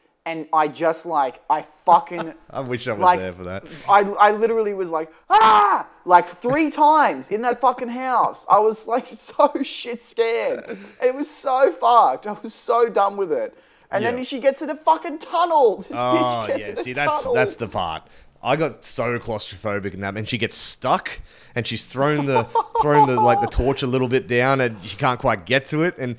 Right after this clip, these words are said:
Speaker 2: you know, in these so-, in these sort of situations, like, in horror movies and things, I, and you're probably the same, but, like, I start to think, like, "Now, what would I do?
Speaker 1: Yeah.
Speaker 2: How would I get out of this?" And you start to think, like,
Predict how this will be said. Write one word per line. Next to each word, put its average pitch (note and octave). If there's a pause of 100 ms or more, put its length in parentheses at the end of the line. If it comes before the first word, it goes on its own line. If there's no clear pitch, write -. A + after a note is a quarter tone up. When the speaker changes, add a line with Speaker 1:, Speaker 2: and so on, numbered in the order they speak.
(280)
Speaker 2:
you D#3+
know, D#3
in F#3+
these A#3+
so-, F#3
in D3+
these F3
sort D#3+
of A2+
situations, A#2
like, G#2
in G#2
horror G#2
movies F#2+
and F2
things, F#2+
I, G2+
and G2+ (180)
you're B2
probably G#2
the F2+
same, C#3+
but, G2+
like, G#2+ (220)
I A2+
start A#2+
to A2
think, A2
like, F#2+
"Now, G2+
what A2
would G2+
I G2
do? D#2 (220)
Speaker 1:
Yeah. C3+ (260)
Speaker 2:
How A#2
would G#2+
I G2+
get F#2+
out F2+
of E2+
this?" D2+
And A2+
you G#2+
start G#2+
to -
think, G2+
like, G2+